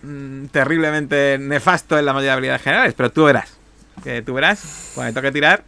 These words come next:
pues vas a tener cero en la habilidad general y tener cero en una habilidad general es, no puedes tirar.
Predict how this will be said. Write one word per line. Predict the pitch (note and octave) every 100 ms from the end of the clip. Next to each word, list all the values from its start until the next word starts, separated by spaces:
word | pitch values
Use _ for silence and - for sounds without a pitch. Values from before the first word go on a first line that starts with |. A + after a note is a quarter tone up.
| _ _ _ -
pues | C3+ B2
vas | E3
a |
tener | E3+ E3+
cero | - G3 G#3 C#3
en |
la | B2
habilidad | C#3 C#3
general | D#3 F#3
y | F3+
tener | D#3 E3+
cero | F#3
en | D3
una | D3+
habilidad | E3 E3
general | E3+ A3
es, | A3+ -
no | F3 F#3
puedes | F#3 D#3
tirar. | A#2 G#2